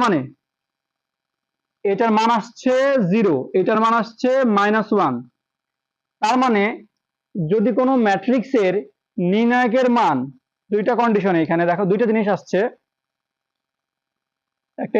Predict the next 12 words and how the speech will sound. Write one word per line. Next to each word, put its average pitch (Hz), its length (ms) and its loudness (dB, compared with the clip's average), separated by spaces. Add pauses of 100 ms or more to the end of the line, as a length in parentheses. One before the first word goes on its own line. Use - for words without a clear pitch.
এটা, 214 180 -2 (120)
একটা 214 180 -2
হচ্ছে 175 240 0
এটা, 135 160 -4 (720)
এটা 180 120 -4
হচ্ছে 196 160 -2 (220)
এক, 240 80 -4 (300)
এটা 160 140 -2
হচ্ছে 156 160 -4 (100)
দুই। 156 160 0 (1800)
যদি 202 420 0
কোনো 233 140 2